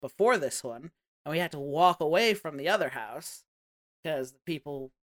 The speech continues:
wouldn't work with us. So just, it's, uh, it's a bit of a waiting game at times, but I'm sure you'll find something.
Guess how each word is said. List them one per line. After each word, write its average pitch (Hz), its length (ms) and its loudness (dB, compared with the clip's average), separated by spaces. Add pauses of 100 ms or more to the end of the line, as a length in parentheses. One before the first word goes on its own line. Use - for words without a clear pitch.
(220)
wouldn't 139 240 -4
work 156 200 -8
with 143 120 -10
us. 135 180 -10
So 135 460 -4
just, - 260 -10 (720)
it's, 180 300 0
uh, 175 340 4 (520)
it's 180 40 -6
a 170 40 -12
bit 208 160 2
of 202 100 4
a 190 80 6
waiting 170 320 4
game 143 200 -6
at - 80 -14
times, 135 500 -8
but 135 220 -8 (100)
I'm 226 100 2
sure 226 160 4
you'll 196 160 6
find 117 280 -12
something. 143 380 -14